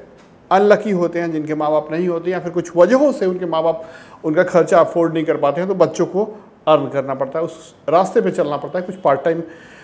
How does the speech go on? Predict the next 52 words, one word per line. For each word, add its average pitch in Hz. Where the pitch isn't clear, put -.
अ, 131
कमाएं 190
पैसे, 208
प-, -
परिवार 160
को 175
भी 180
चलाएं, 165
या 156
फिर 156
कुछ 156
लोग 165
चाहते 190
हैं 165
कि 185
एटलीस्ट 196
अपना 233
खर्च 208
या 185
फिर 180
कुछ 196
लोग 185
pocket 202
खर्च 180
एटलीस्ट 147
निकल 135
जाए, 151
ये 156
ज़रूर 143
चाहते 120
हैं। 123
आप 202
में 285
से 254
बहुत 214
से 247
ऐसे 214
लोग 175
होंगे 175
और 220
इनफैक्ट 175
मैं 156
भी 185
ऐसे 170
situation 156
में 151
ही 147
था 170
जब 220
बच्चा 135
था। 123
तो 117